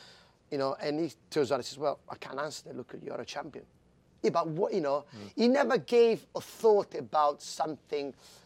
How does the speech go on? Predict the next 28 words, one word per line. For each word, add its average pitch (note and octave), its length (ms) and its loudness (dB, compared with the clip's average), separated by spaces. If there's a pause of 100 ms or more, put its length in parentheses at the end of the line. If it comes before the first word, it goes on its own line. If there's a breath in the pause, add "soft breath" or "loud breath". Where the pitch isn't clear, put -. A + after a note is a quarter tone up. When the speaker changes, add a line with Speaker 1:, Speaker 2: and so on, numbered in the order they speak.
(240 soft breath)
Speaker 1:
beyond D3 380 0
your C#3 100 -4
control C#3 540 -4 (160)
that B2 180 -8 (140)
could - 160 -8
happen. A#2+ 400 -6
Speaker 2:
Mm. G#2 140 -16 (500)
Speaker 1:
But, B2+ 240 -2
you C#3 80 -6
know, A#2 160 -2
Speaker 2:
But D3 100 4
Speaker 1:
I - 40 6
Speaker 2:
isn't F#3 160 0
that G#3 180 0
a - 40 -2
champion D3+ 500 -4
mentality? C#3 480 -2
Speaker 1:
Yeah, C4+ 180 12
but D#3 160 8
it's, - 240 2
it's G3 300 0
probably F3+ 540 6
is. G3+ 180 6
But, D3 220 2
you D3+ 100 0
know, C#3+ 100 0
I C#3 200 2
gotta, C3+ 280 -2